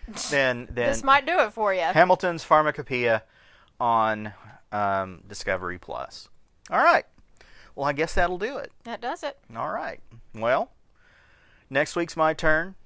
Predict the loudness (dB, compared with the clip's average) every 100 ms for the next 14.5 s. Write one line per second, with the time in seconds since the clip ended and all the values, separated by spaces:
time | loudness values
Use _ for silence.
0 | -14 -10 -6 -8 -8 -14 -10 -8 -8 -10
1 | -14 -6 0 0 -2 -12 -10 -8 -6 -8
2 | -10 -14 -10 -10 -12 -20 _ _ -8 -6
3 | -6 -10 -10 _ _ _ -20 -20 _ -14
4 | -6 -4 -4 -8 -16 -20 -20 -6 -4 -4
5 | -8 -16 -20 -20 -20 _ _ _ _ _
6 | _ -10 -8 -6 -8 -8 -10 -10 -12 -8
7 | -6 -6 -12 -18 _ -20 -20 -6 -4 -2
8 | -6 -14 _ -14 -14 -8 -8 -8 -10 -14
9 | -18 -14 -14 -14 -20 -8 -6 -6 -8 _
10 | -20 -20 -20 _ -2 2 2 2 0 -2
11 | -6 -6 -6 -6 -2 -4 -4 -2 0 0
12 | -2 -12 -8 -8 -8 -12 -8 -6 -6 -8
13 | -10 -10 -18 -12 -12 -12 -18 -20 -20 -14
14 | -6 -4 -4 -8 -10